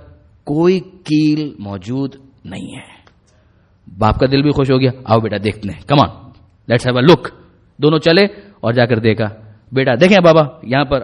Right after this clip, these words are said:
اب کوئی کیل آپ کو نظر آتی ہے؟" "کوئی کیل دروازے پر موجود نہیں ہے۔" باپ نے کہا، "ہاں، ہاں۔ بیٹا، I am really glad، مجھے بہت خوشی ہوئی کہ آج دروازے پر کوئی کیل نہیں ہے،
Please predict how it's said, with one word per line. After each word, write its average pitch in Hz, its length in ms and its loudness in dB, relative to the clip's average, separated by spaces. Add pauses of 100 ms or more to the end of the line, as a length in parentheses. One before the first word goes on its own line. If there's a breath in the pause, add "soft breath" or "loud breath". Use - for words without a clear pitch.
اب - 200 -6
کوئی 254 160 6
کیل 226 200 0
آپ 196 100 4
کو 202 80 0
نظر 196 220 2
آتی 185 240 0
ہے؟" 190 60 0
"کوئی 262 380 4
کیل 220 240 0
دروازے 170 340 6
پر 165 100 2
موجود 135 360 0
نہیں 101 240 -6
ہے۔" 80 120 -18 (280)
باپ 92 200 -10
نے 90 80 -12
کہا، 87 120 -10
"ہاں، 87 160 -10
ہاں۔ - 220 -20 (600)
بیٹا، 92 220 -6 (400 soft breath)
I 110 40 0
am 110 60 0
really 135 220 0
glad، 151 280 2 (220)
مجھے 123 160 -4
بہت 139 220 0
خوشی 190 280 0
ہوئی 160 180 4
کہ - 320 -8
آج 135 200 2
دروازے 135 360 2
پر 143 120 -2
کوئی 147 260 0
کیل 131 480 -2
نہیں 98 200 -4
ہے، 92 160 -10